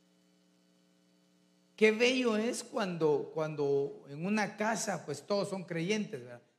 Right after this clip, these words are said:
Yo no sé si alguna familia aquí todos son creyentes en su casa, que levante su manita, quiero ver. Pero levántele con alegría, ¿va? No así como que le estuviera pidiendo dinero, no. Ah, gloria a Dios.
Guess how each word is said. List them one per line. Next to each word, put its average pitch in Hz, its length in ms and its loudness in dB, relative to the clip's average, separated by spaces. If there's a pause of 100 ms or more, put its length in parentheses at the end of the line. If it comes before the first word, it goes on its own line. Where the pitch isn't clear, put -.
(140)
Yo 190 100 4
no 240 100 2
sé 226 140 -2
si 208 140 -2
alguna 202 320 0
familia 190 360 -4
aquí 220 180 -10
todos 214 280 -4
son 208 140 -4
creyentes 202 500 -4
en 170 100 -14
su 160 100 -18
casa, 202 300 -12
que 160 80 -14
levante 180 240 -8
su 165 120 -10
manita, 170 360 -12
quiero 110 200 -10
ver. - 120 -12 (1300)
Pero 196 140 2
levántele 208 440 4
con 185 160 -2
alegría, 143 560 2
¿va? 127 140 -4
No 143 100 -6
así 147 160 -4
como 165 180 -4
que 151 80 -6
le 135 60 -4
estuviera 151 420 -6
pidiendo 151 360 -10
dinero, 143 280 -14
no. 151 160 -20 (880)
Ah, 135 200 -8
gloria 120 300 -14 (120)
a - 100 -20
Dios. 180 640 -2